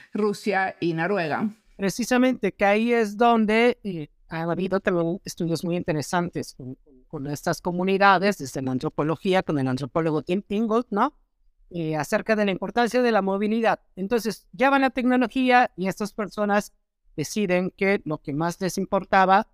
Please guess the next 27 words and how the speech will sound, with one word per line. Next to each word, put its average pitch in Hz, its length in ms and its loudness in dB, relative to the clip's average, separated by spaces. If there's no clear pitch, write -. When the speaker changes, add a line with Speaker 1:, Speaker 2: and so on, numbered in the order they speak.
Speaker 2:
como 131 220 -8
uno 170 260 0
de 175 80 0
los 170 200 -4
principales 165 760 -2
proyectos, 202 640 -2
era 180 280 4
desarrollar 160 580 -6
tags - 500 -2
para 151 240 -2
sus 175 200 -4
animales, 233 560 4
porque 196 560 -2
estos 175 320 -8
se 156 100 -6
van 143 180 -4
perdiendo 147 440 -6
en 165 80 -4
la 180 60 -4
tundra. 220 440 -2
Obviamente, 277 580 4
parece 240 440 0
ser 240 240 -2
que, 254 320 0
eh, 185 100 -4
o 160 80 -6
sea, 170 300 -2